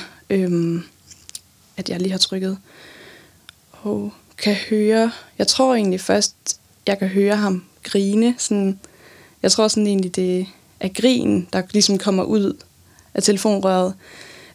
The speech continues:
Øh, men det er jo bare et, et splitsekund,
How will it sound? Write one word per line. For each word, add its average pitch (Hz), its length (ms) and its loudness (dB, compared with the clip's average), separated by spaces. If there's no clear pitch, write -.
Øh, 196 560 2
men 190 160 2
det 202 200 2
er 76 60 0
jo - 80 -2
bare - 320 -2
et, - 340 -8
et - 120 0
splitsekund, - 840 -2